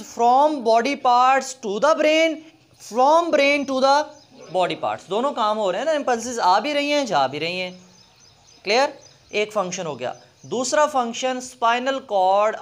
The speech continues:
also control some simple reflexes, some simple reflexes। आप रिफ्लेक्स एक्शन आपने एट्थ क्लास में पढ़ा होगा कि जब भी हम किसी हॉट ऑब्जेक्ट को टच करते हैं, फ़ौरन से हैंड जो है वो हमारा पुल हो जाता है। उस केस में कौन as a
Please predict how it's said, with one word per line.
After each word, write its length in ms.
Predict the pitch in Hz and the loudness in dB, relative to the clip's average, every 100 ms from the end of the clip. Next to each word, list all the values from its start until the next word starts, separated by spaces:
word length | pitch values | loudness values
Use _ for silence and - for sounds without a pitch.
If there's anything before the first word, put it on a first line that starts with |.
| 185 | 0
also 500 | 214 240 - 277 277 269 | 2 0 -4 -4 -2 0
control 840 | 233 220 214 196 185 190 208 208 - | -2 -4 -6 -4 -2 -2 -4 -6 -6
some 240 | 233 240 - | -6 -6 -8
simple 560 | 208 202 190 226 208 180 | -10 -8 -2 -2 -2 -8
reflexes, 800 | 180 185 180 185 - 233 208 - - - - | -8 -6 -4 -4 -6 -4 -4 -6 -20 -20 -8
some 220 | 190 196 202 | -8 -6 -10
simple 360 | 196 254 320 - - - - - - | 0 0 0 -4 -20 -20 -20 -14 -6
reflexes। 640 | 208 208 175 180 156 131 _ _ - | -6 -2 -4 -6 -14 -16 _ _ -6
आप 280 | - 202 214 | 0 2 2
रिफ्लेक्स 480 | 214 214 233 247 - | -2 -2 -2 -2 -2
एक्शन 460 | 208 208 - 262 247 | -4 -4 -6 -4 -2
आपने 360 | 208 208 220 226 | 0 0 -2 -2
एट्थ 220 | 202 214 214 | -2 -4 0
क्लास 240 | 214 208 | 0 0
में 80 | 214 | -4
पढ़ा 180 | 208 202 | -2 2
होगा 280 | 196 185 214 | 2 0 -2
कि 100 | 208 | -2
जब 160 | 196 185 | -6 -6
भी 80 | 220 | -8
हम 100 | 208 | -8
किसी 200 | 202 208 | -14 -8
हॉट 280 | 170 180 196 | -2 -2 -2
ऑब्जेक्ट 300 | 165 196 - | -6 -8 -6
को 80 | 196 | -4
टच 220 | 202 - | -4 -4
करते 300 | 196 170 190 | -6 -6 -6
हैं, 200 | 208 226 - _ _ - | -6 -8 -12 _ _ -8
फ़ौरन 340 | 254 294 302 | 0 2 2
से 120 | 285 269 | -2 -2
हैंड 280 | 226 226 226 | 0 0 0
जो 60 | |
है 60 | 240 | 0
वो 80 | 233 | 2
हमारा 220 | 220 220 | 2 0
पुल 240 | 226 247 | 0 -2
हो 100 | 214 | -2
जाता 280 | 180 180 196 | 0 -2 0
है। 80 | 214 247 | -2 -2
उस 160 | 277 - | -8 -8
केस 400 | - 233 233 233 214 | -4 0 0 -2 -6
में 400 | 202 208 233 233 - _ _ - | -4 -4 -6 -8 -16 _ _ 0
कौन 380 | 277 294 320 302 | 4 6 4 4
as 280 | 254 247 | 4 4
a 60 | 269 | 2